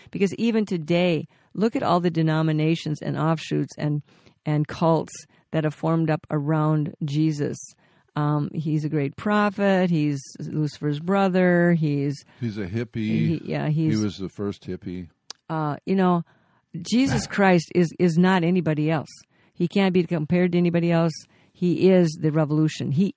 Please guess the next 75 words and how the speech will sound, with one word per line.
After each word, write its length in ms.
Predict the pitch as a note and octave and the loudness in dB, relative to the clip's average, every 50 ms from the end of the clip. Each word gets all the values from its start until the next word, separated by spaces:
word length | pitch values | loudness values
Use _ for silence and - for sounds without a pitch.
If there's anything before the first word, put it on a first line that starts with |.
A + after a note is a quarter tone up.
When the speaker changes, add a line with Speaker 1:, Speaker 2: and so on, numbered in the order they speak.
| - | 4
Speaker 1:
is 240 | F#3+ G3 G3 G3 F3+ D#3+ D3+ | 6 8 8 6 4 2 0
the 100 | D#3+ D3+ | 0 0
rescue. 440 | D3+ D3+ D3+ D3 - - D3+ C#3 | 2 2 0 0 -2 -4 -6 -6
He 220 | C3+ - F3+ E3+ - _ | -4 -4 -4 -6 -4 _
is 280 | - G3 G3 G3 F3+ E3 | 2 4 4 4 4 2
the 100 | D#3 D#3 | -2 -4
solution. 460 | - - - D#3 D3+ C#3+ - - C#3+ | -4 -4 -4 -4 -4 -4 -4 -4 -4
He 160 | C3+ F3 - - | -2 -4 -2 2
is 200 | F3 G3+ G3 E3+ | 4 4 4 4
the 140 | D3+ D#3+ D3 | 2 0 0
Word 140 | D3+ D3 | 0 0
of 80 | C#3+ C#3 | -2 -4
God. 200 | D3 D3 C#3 C#3 | -6 -6 -8 -8
He 140 | D3+ - A2+ | -8 -4 0
Speaker 2:
He 60 | A2 | 2
Speaker 1:
is 160 | G#3 G#3 A#2 B2 | 2 4 4 2
Speaker 2:
is 120 | B2+ A#2 | 2 2
Speaker 1:
the 80 | E3 D3+ | 0 0
Speaker 2:
the 100 | - F#2+ | 0 -2
way, 80 | F2 | -2
Speaker 1:
answer. 280 | - - F#2+ G2 F#2+ F2+ | 0 0 2 2 2 0
Speaker 2:
the 100 | E2+ E2+ | 0 -4
truth, 300 | - - - A2 G#2 G2 | -6 -4 -2 -2 0 0
Speaker 1:
He 140 | G#2+ A2 F#2+ | 0 -2 -2
Speaker 2:
and 120 | F2+ E2+ | -2 -2
the 60 | - G#3 | 0 2
Speaker 1:
is 320 | G#3+ A3 A#3 A#3+ G#3+ F3+ | 4 4 4 2 0 -2
Speaker 2:
life. 80 | - - | -2 -2
Speaker 1:
our 100 | E3+ E3 | -2 -2
justification. 600 | D3+ E3+ D#3+ - - E3 D3+ - F3 E3 E3 D#3+ | -2 -4 -6 -6 -8 -8 -6 -2 -2 -2 -2 -2
Speaker 2:
Yes. 80 | D3 | -2
Speaker 1:
He 180 | - A3+ - - - | -2 -2 -2 -2 2
is 280 | F3+ G3+ A3+ A#3 G#3+ - - | 6 8 8 8 6 2 0
our 160 | F3 E3+ F3+ | 0 2 2
righteousness. 480 | F3+ F#3 G3+ G3+ - E3 D#3 D3+ C#3 - _ - - _ - | 2 2 0 0 -2 -6 -6 -6 -8 -10 _ -20 -20 _ -4
Not 240 | F3+ G3 G3+ G3 G3+ | 0 2 2 2 2
he 240 | F3+ - G#3+ G#3+ | 0 -2 -4 -4
plus 420 | G3+ - - - G3+ F#3+ E3+ A2+ - - - - | -4 -4 -2 0 2 2 2 2 -2 -8 -10 -8
a 60 | - | -4
bunch 260 | D#3+ E3+ E3+ F3 - | -2 0 0 0 0
of 160 | - D3 C3+ - _ - | -2 -4 -6 -8 _ -4
good 160 | E3+ F#3 F3+ D#3+ | -2 0 0 2
works, 260 | E3 F3 F3 - - | 2 0 0 -2 -4
or 60 | D#3 | -4
he 120 | D3+ F3 | -4 -4
Speaker 2:
He 60 | F3+ D#3+ | -4 -4
Speaker 1:
plus 280 | - A#2 A2+ A2+ A2 A2+ | 0 2 2 4 4 4
a 60 | C3 | 6
Speaker 2:
is 80 | D#3 | 6
the 60 | D3 A#2+ | 6 4
Speaker 1:
certain 300 | - G3 A2 G2+ E3+ - | 4 2 2 2 2 4
group, 200 | F#3+ F#3 F3 - | 4 4 2 2
or 100 | - E3+ | 2 2
he 120 | E3 F#3+ | 2 2
Speaker 2:
gospel. 80 | F#3 E3 - - | 0 -2 -2 0
Speaker 1:
plus 200 | G#3+ F#3+ F#3 - | 0 0 0 0
a 40 | D#3+ D#3 | -4 -4
certain 220 | - F#3 - E3+ | -4 -4 -4 -4
denomination. 600 | D#3 D#3+ E3+ E3 E3 D#3+ D#3+ E3+ F3 E3+ G#3 G#3 | -2 -2 0 0 0 0 0 0 0 0 0 0
Speaker 2:
He 60 | G3 G3+ | 0 0
is 200 | A3 A3+ G#3+ G3 | 0 -2 -2 -4
the 100 | G3 F3+ | -6 -4
Speaker 1:
He 340 | - A3+ A3+ A3 - - | -2 0 0 0 0 2
is 140 | G#3 A3+ A#3+ | 2 2 2
Speaker 2:
gospel. 100 | B3 G#3+ | 0 0
Speaker 1:
the 80 | A3 G#3 | 0 2
gospel. 380 | F3+ E3+ D3 D3 D3 - - D3+ | 2 2 0 0 -2 -4 -6 -6
He 220 | - G3+ - - - | -4 -4 -6 -4 0
is 280 | F3+ G3+ A3+ A3+ A3 G#3 | 2 4 4 2 2 0
the 80 | G#3 F#3+ | -2 0
grace 280 | F3 F3+ E3+ D#3 - D#3+ | 2 2 0 0 0 -2
of 100 | D#3+ D3+ | -4 -2
God. 260 | D#3+ D#3 D3 D3 C#3 | -2 -2 -2 -2 -2
He 180 | F3+ G#3+ - - | -2 -4 -2 0
is 180 | G3 G3+ F#3+ | 0 0 0